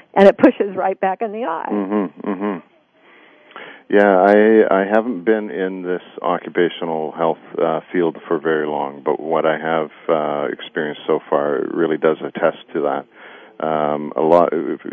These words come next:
Speaker 2: just for example, I, I mean, I love sharing stories, uh, and the stories that I'd like to share are, are ones that the customers themselves are sharing with us.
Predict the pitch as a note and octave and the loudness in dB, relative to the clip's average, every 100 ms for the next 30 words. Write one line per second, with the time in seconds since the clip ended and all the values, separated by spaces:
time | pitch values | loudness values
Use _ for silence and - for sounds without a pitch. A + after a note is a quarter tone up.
0 | - F#2+ - F2 D#2 C#2+ D#2+ D#2 - D#2+ | -4 -4 -2 -2 -2 -2 -4 -4 -4 0
1 | D#2 C#2 E2+ F2 E2+ F2 F#2+ - F#2+ E2 | 0 0 -2 -2 2 4 2 2 -2 -2
2 | - - D2+ C#2 C2+ - - D#2 D2+ C#2 | -6 -4 -4 -4 -8 -14 -10 -6 -4 -4
3 | E2 D#2+ D#2+ - F2+ E2+ D#2+ F2 D#2 D#2 | -4 -6 -8 -2 0 0 0 0 0 0
4 | E2 - D#2+ - D#2 D#2 D#2 - D#2 D#2 | -2 -4 -8 -2 0 0 -2 -2 -2 0
5 | D#2+ D#2+ D2 D#2 C2+ - - - F#2+ - | -2 -4 -4 -4 -4 -10 -12 -4 -4 -4
6 | D#2+ D2 - D2 - E2 D2+ D2 C#2 E2 | -12 -12 -14 -6 -2 -2 -2 -10 -6 -4
7 | D2 C#2+ E2+ - C#2+ | -4 -2 -2 0 -4